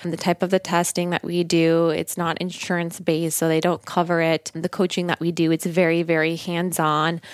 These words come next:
but it's actually for the clients, like it was for you, so we could really do it the way we wanted to. And I don't think a lot of people realize when you follow an insurance-based model,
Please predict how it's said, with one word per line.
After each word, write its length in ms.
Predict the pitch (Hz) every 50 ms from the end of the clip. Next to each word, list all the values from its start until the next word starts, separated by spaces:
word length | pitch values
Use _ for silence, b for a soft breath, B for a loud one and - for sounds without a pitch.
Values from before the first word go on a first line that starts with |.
| B B B -
but 120 | 190 185
it's 120 | 185 -
actually 440 | 208 196 202 - - - 240 233 226
for 800 | 202 - - - - 202 185 185 190 185 185 185 190 185 180 180 - _ _ _ _ _ _ -
the 80 | 175
clients, 520 | - - - 175 175 185 247 370 - - -
like 160 | 196 180 -
it 80 | - -
was 160 | 165 165 -
for 240 | - - 180 180 175
you, 420 | 175 175 170 151 160 190 240 254
so 260 | 233 - 190 175 175
we 180 | 180 170 180 180
could 160 | - 190 175 170
really 440 | 165 170 175 180 170 170 170 180 175 B B B B B -
do 100 | 233 262
it 60 | -
the 100 | 302 262
way 140 | 226 214 208
we 100 | 202 175
wanted 540 | 156 165 165 170 165 170 170 170 165 -
to. 220 | - - 147 143 143
And 100 | 160 160
I 60 | 160
don't 160 | 170 175 - 175
think 120 | 185 175
a 60 | 180
lot 140 | 170 165 165
of 60 | -
people 200 | - 170 175 170
realize 420 | 165 160 165 165 165 160 160 160 -
when 120 | 180 185
you 60 | 170 160
follow 240 | - 165 160 165
an 80 | 170 170
insurance-based 680 | 160 170 - - 170 175 170 - - 170 165 160 -
model, 460 | 175 165 156 156 156 160 160 160 160